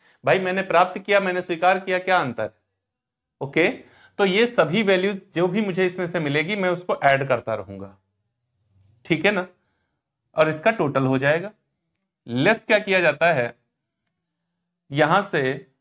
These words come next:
अगर लिखा हो क्वेश्चन के अंदर केवल, इस बात को ध्यान रखना, अगर केवल रीइंश्योरेंस लिखा हुआ है,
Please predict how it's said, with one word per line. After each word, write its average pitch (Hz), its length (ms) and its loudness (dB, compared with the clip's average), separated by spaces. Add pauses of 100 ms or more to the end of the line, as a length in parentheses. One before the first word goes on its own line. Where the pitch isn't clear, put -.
(720)
अगर 185 320 2
लिखा 180 340 0
हो 175 120 0
क्वेश्चन 180 380 -6
के 175 100 -4
अंदर 170 240 0
केवल, 180 560 0
इस 165 200 -10
बात 165 260 4
को 175 80 -4
ध्यान 151 260 0
रखना, 165 280 -4
अगर 175 180 -2
केवल 170 440 -2
रीइंश्योरेंस 175 840 -2
लिखा 147 280 2
हुआ 143 280 2
है, 156 200 2